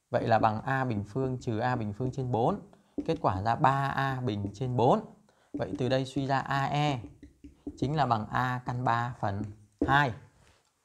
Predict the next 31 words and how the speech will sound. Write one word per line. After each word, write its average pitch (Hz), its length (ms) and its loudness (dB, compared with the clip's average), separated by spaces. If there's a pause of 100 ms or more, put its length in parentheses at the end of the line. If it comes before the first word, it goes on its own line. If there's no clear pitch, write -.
(200)
nhá. 175 380 4
Thôi, 151 280 4 (460)
viết 185 240 4
luôn 165 220 8
cho 143 100 -2
xong, 143 320 -2 (100)
khỏi 98 200 -6
phải 101 180 -8 (720)
làm 104 240 2
viết 151 180 0
mới 143 240 4
làm 156 160 0
gì 113 80 2
cả. 110 280 2 (2250)
Thế 170 100 4
xong 170 180 4
rồi 147 140 6
sao 170 200 4
tiếp 202 200 2
nữa? 196 260 4 (1200)
Xong 160 220 0
rồi, 127 400 4 (480)
ờ, 117 280 -6
bây 151 100 0
giờ 123 440 4 (2750)
mình 127 460 -2
đang 143 200 -4
nói 135 120 -4
đến 147 140 -6
đâu 147 160 -2
nhỉ? 113 120 -4